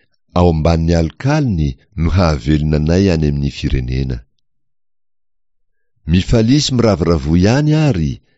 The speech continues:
ry Edoma zanaka vavy, izay monina any amin'ny tany Oza. Ianao koa no ho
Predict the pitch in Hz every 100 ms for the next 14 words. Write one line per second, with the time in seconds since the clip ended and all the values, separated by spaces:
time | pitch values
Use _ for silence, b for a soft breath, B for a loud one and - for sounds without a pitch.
0 | _ - 71 85 69 78 73 67 67 67
1 | 58 71 110 135 85 67 62 - _ -
2 | 85 78 78 80 90 95 87 82 80 78
3 | - 80 73 69 - 87 76 60 67 65
4 | - _ _ _ _ _ - 76 80 80
5 | 92 92 143 151 113 87